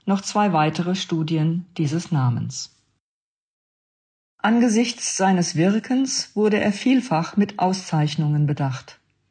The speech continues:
Das Hebrew Union College in Los Angeles beziehungsweise New York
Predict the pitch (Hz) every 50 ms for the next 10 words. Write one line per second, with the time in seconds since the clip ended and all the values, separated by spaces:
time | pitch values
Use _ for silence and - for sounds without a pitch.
0 | _ _ _ _ _ _ _ _ _ - - - - - - - 208 196 190 -
1 | - 262 262 240 214 208 202 202 190 190 185 190 214 214 214 190 165 165 170 -
2 | - 180 165 170 175 196 190 - - - - - _ _ _ - 175 175 165 160
3 | 170 165 - - 170 170 190 185 196 202 208 220 - - - - - 165 - -
4 | 180 180 175 175 - 156 160 160 160 160 156 151 147 151 151 160 185 196 190 -
5 | -